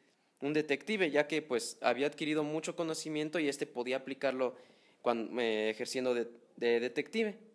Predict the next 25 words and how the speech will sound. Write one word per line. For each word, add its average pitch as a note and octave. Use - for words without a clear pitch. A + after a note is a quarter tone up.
Él G3+
estaba A3
harto, A3+
eh, G#2+
durante B2
toda F3
su D#3
vida, D3+
eh, D3
de B2+
haber C3+
usado C#3+
uniformes. C#3
Usó C3
uniformes, E3+
dice, C3
en G#2+
el G#2+
kinder, E3+
en B2+
la A2
primaria, D#3
en C#3+
la B2
secundaria. D#3